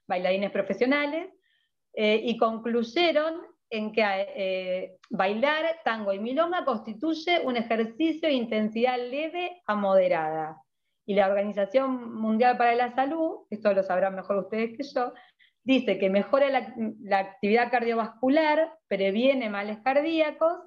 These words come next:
si se practica en forma regular, ¿no? Además del tema del equilibrio, si uno tiene equilibrio corporal, camina mejor.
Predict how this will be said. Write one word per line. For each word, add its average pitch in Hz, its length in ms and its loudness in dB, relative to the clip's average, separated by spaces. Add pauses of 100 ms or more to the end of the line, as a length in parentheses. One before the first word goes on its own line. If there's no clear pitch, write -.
(320)
si 214 100 -2
se 214 160 0
practica 226 640 -2
en 233 120 -8
forma 214 240 0
regular, 165 520 -4
¿no? 214 420 -2 (880)
Además 294 540 0
del 254 180 -6
tema 240 220 0
del 214 160 -2
equilibrio, 214 1080 2
si 226 100 -6
uno 254 160 0
tiene 254 180 0
equilibrio 226 500 2
corporal, 247 680 -2 (180)
camina 208 340 -8
mejor. 185 640 0